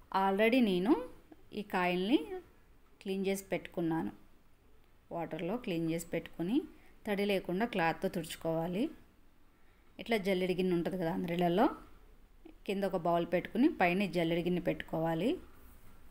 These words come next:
ఇందా మనం క్లీన్ చేసుకున్న మామిడికాయని తీసుకోవాలి. ఇప్పుడు పండు మీద ఉన్న తొడుము తీసేసుకోవాలి. స్కిన్ కానీ తొడుము కానీ తీసేసుకుని ఆ గింజ అన్నది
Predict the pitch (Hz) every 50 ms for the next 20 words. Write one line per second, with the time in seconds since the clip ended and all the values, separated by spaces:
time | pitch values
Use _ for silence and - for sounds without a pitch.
0 | - - - - - - - - - - - - - - - - - - - -
1 | - - - - 190 196 208 208 208 190 190 190 190 - 196 190 185 180 185 185
2 | 185 - 175 170 175 175 170 165 160 160 160 160 156 - 175 170 165 156 165 165
3 | 160 - - - 165 165 165 160 160 185 240 359 349 - - - - - - -
4 | - - - - - - - - - - - - - - - - 190 - - 190
5 | 226 285 359 392 381 - - 214 190 185 180 185 190 185 180 175 175 175 170 170
6 | 190 254 349 403 - - - - - - - 190 190 185 185 190 175 175 165 165
7 | 170 170 170 - - - 160 160 160 165 170 208 254 247 - - - 185 175 175
8 | 170 165 170 165 165 170 196 254 294 294 - 196 180 170 175 175 170 165 170 165
9 | 165 - 160 175 - 175 160 160 - - - - 175 226 302 - - - - -
10 | - - - - - - - - - - _ _ - - - - - - - 185
11 | 190 165 190 180 180 175 180 180 180 180 170 160 226 311